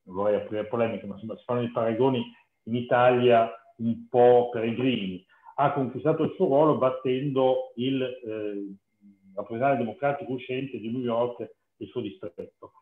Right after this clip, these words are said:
che fra l'altro era una figura importante anche, come dire, in carriera nel Partito Democratico in, in quella fase. L'ha conquistato, eh, ha conquistato il, il seggio di rappresentante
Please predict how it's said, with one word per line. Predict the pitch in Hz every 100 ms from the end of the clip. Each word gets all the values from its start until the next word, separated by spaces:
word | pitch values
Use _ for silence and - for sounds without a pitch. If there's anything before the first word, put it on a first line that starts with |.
| -
che | 151
fra | 165
l'altro | 139 143 151
era | 117
una | 123 113
figura | 110 131
importante | 117 123 101 147 131 104 - 95 92 _ _ -
anche, | 110 120 113 98
come | 113
dire, | 110
in | 104 95
carriera | 113 110 160 135 107 104
nel | 104 101
Partito | 107 - 113 104
Democratico | 101 98 98 101 104 101 98 _ _ _ _
in, | 101 104
in | 101
quella | 117 104 -
fase. | 90 87 101 - _ _ _ _
L'ha | 123 139
conquistato, | 135 120 156 - 135 139 147 156 143 143 -
eh, | 120
ha | 120
conquistato | - 113 113 - 135 123 110 107 101 101 _
il, | 101 101 98 95 92 92 - - - - _
il | _
seggio | - 143 120
di | 110
rappresentante | 113 - 127 160 156 131 135 151 - 147 143 -